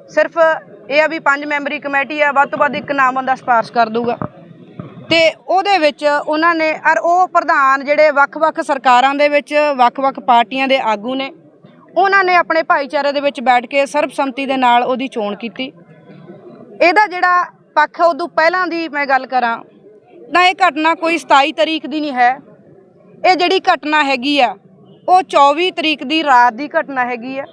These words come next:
ਜਦੋਂ ਮੇਰੇ ਕੋਲ ਇਸ ਕਥਿਤ ਵੀਡੀਓ ਨੂੰ ਲੈ ਕੇ ਆਲਾ ਅਫਸਰ, ਜਿਹੜੇ ਮੌਜੂਦਾ ਅਫਸਰ ਨੇ, ਮੇਰੇ ਕੋਲ ਆਏ,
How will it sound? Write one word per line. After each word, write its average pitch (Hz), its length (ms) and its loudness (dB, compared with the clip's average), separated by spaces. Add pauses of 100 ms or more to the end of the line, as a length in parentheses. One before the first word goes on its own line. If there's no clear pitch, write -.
(720)
ਜਦੋਂ 349 460 4
ਮੇਰੇ 311 240 2
ਕੋਲ 311 240 2 (840)
ਇਸ 330 400 0 (480)
ਕਥਿਤ 349 400 0
ਵੀਡੀਓ 311 460 0
ਨੂੰ 339 160 0
ਲੈ 269 160 2
ਕੇ 262 300 -2 (1300)
ਆਲਾ 302 360 4
ਅਫਸਰ, 302 360 -2 (640)
ਜਿਹੜੇ 302 440 0
ਮੌਜੂਦਾ 269 440 0
ਅਫਸਰ 277 300 -2
ਨੇ, 285 180 -8 (1000)
ਮੇਰੇ 294 260 4
ਕੋਲ 320 220 2
ਆਏ, 269 400 2